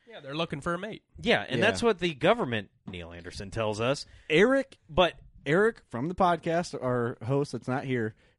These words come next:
Speaker 3: and I wish he was here 'cause he could put input. His buddy sent him a video in,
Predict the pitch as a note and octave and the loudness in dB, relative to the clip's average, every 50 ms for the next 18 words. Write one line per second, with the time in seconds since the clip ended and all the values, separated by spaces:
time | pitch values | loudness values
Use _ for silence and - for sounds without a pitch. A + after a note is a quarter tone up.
0 | _ - G#2 G2+ - - - A2 A2 A2+ - - G#2+ A2+ A#2 G2 F#2 F#2+ F2+ G2 | _ -8 -8 -8 -6 -6 -6 -4 -4 -4 -4 -2 -2 -2 -2 -2 -4 -8 -10 -10
1 | F#2 F2+ F#2 F#2 F2+ E2 - - G2+ E2 G2 G#2 - - G2 - - _ _ _ | -10 -8 -8 -8 -10 -10 -10 -10 -8 -8 -8 -8 -6 -4 -6 -6 -8 _ _ _
2 | _ _ _ - D3+ F3+ F#3 E3+ B2+ B2 F3 F#3+ F#3+ D#3+ C#3 - - - F#3 F#3+ | _ _ _ -4 -4 -4 -4 -2 0 2 2 4 4 2 0 -2 -4 -6 -6 -6
3 | F3+ E3+ F#3+ F#3+ F#3 D#3+ C3 A2 A2+ C#3+ E3+ E3 D3+ C#3 B2 A#2 A2 G#2+ G#2+ G#2+ | -4 -4 -4 -4 -4 -4 -6 -4 -2 0 0 0 0 0 0 0 0 0 -2 -4
4 | G#2+ _ - A#2+ A#2 A#2 A2+ A2 G#2+ G#2 G2+ | -6 _ -6 -6 -4 -4 -4 -4 -6 -6 -8